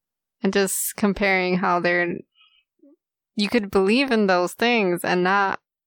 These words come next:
religious. Like, it's, it's two different things going on.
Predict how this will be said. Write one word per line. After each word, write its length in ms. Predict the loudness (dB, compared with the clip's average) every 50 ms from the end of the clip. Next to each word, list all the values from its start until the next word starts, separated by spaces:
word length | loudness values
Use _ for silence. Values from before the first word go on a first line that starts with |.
| _ _ _ _ _ _ -4
religious. 760 | -2 0 2 2 2 2 2 2 0 -2 -2 -2 -6 -6 -2
Like, 220 | -2 -2 -2 -2 -4 _ _ _
it's, 420 | -4 -4 -4 -4 -8 -14 -14 -14 -14 _ -4
it's 140 | -4 -4 -4
two 200 | -4 -6 -4 -2
different 340 | -2 -2 -2 -2 -4 -2 -2
things 400 | -2 -2 0 0 -2 -2 -2 -4
going 360 | -2 -2 0 0 0 0 0
on. 320 | 0 0 0 0 -2 -4